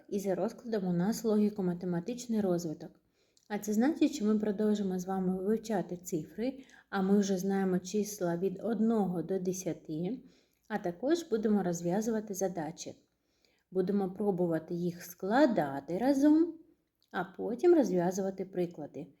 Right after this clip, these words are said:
і відповідати на запитання задачі. Ну що, поїхали? У нас з вами багато роботи, але я впевнена, що ви з усім впораєтесь,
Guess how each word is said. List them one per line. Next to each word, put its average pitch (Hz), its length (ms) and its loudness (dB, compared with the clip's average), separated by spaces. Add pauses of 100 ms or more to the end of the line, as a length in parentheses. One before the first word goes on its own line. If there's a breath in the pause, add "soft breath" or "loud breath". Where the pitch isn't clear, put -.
(160 soft breath)
і 294 120 2
відповідати 202 840 0
на 220 120 6
запитання 185 680 0
задачі. 165 600 -6 (600)
Ну 285 200 6
що, 220 240 0
поїхали? 220 720 0
У 214 100 -2
нас 220 180 2
з 202 40 -2
вами 202 260 2
багато 202 460 -4
роботи, 185 600 -4
але 226 240 -2
я 190 140 4
впевнена, 233 640 0
що - 200 -6
ви 196 140 4
з 180 80 2
усім 190 300 -4
впораєтесь, 170 840 -6